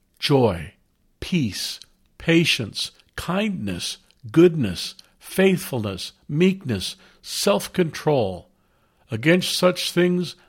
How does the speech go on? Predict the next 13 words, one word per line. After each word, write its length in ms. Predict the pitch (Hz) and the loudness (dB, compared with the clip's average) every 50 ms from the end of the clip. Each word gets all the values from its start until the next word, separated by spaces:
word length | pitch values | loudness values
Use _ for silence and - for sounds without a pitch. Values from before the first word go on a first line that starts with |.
| _ - | _ -2
there 140 | - 135 147 | 0 0 0
is 440 | - - 147 156 123 104 92 98 107 | 2 2 2 2 2 0 -2 -4 -6
no 240 | 113 113 113 123 127 | -4 -2 -2 0 -2
law. 680 | 120 117 113 117 120 117 104 90 82 78 78 - - _ _ _ _ _ _ _ _ _ _ _ _ _ _ _ _ _ _ _ _ _ _ _ _ _ _ _ _ _ _ _ _ _ _ _ _ _ _ _ _ | -2 -2 -2 0 2 2 2 2 -2 -6 -12 -16 -20 _ _ _ _ _ _ _ _ _ _ _ _ _ _ _ _ _ _ _ _ _ _ _ _ _ _ _ _ _ _ _ _ _ _ _ _ _ _ _ _
Obedience 680 | - 139 120 113 123 208 220 226 220 226 233 226 196 - - | -4 -4 -2 -2 0 2 2 2 2 0 0 -2 -4 -4 -4
to 100 | - 160 | -6 -6
God 460 | 139 143 143 143 143 147 151 147 - _ _ _ _ | -2 0 0 0 2 0 -2 -4 -8 _ _ _ _
produces 580 | - - 147 143 165 175 151 - - 131 110 107 | -6 -4 -2 0 0 0 0 0 -2 -4 -4 -4
goodness 500 | 110 123 160 160 143 127 117 107 - - | 0 2 2 2 2 2 0 -2 -2 -2
in 80 | 127 123 | -2 -2
our 140 | 113 107 | -2 -2
lives. 580 | 101 101 104 101 92 85 85 82 85 - - - _ _ _ _ _ _ _ _ _ _ _ - | -2 -2 -2 -4 -4 -6 -10 -12 -14 -14 -14 -16 _ _ _ _ _ _ _ _ _ _ _ 0
Disobedience 1000 | 117 151 185 185 - 185 156 123 117 131 123 117 120 120 113 110 110 - - - | 4 4 4 4 6 4 4 4 4 2 2 2 2 2 2 0 0 -4 -6 -10